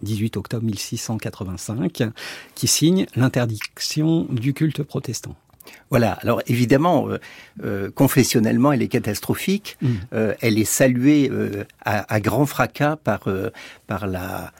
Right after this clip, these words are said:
Speaker 2: les, les vecteurs de la, les vecteurs médiatiques de l'époque, euh, comme un très, très grand succès, puisque Louis quatorze réussit à faire ce que ni son grand-père, ni son père, euh, Henri quatre et Louis treize n'avaient réussi à faire, c'est-à-dire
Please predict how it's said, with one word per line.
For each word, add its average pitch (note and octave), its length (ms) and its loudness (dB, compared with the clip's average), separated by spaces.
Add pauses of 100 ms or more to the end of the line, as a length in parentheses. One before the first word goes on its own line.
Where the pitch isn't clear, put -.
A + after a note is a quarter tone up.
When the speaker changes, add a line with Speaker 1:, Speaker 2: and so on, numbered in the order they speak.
(140)
Speaker 2:
les, F#2+ 240 -8
les A2 160 2
vecteurs C3 420 2
de A#2 80 2
la, A2 260 2
les A2 160 2
vecteurs B2+ 340 4
médiatiques C3 520 4
de A#2+ 100 2
l'époque, B2+ 640 0 (340)
euh, A2 220 0
comme A#2+ 240 4
un A#2+ 100 2 (120)
très, E3 160 4
très C3+ 200 4
grand B2 160 2
succès, D#3 380 0
puisque A2 300 -4
Louis A#2+ 240 4
quatorze B2 420 2
réussit C3+ 560 4
à A2 60 4
faire - 260 -2
ce - 140 -2
que A#2+ 280 0 (360)
ni C3 160 8
son C3 160 0
grand-père, A#2 500 2
ni A2+ 120 2
son A#2+ 180 -2
père, B2+ 420 0
euh, G2 220 0 (100)
Henri A2+ 240 0
quatre B2 300 0
et - 20 2
Louis G#2 220 0
treize A2 340 -4
n'avaient G#2 200 -4
réussi G2+ 420 -2
à F#2 60 -6
faire, F3 300 -4
c'est-à-dire B2 580 0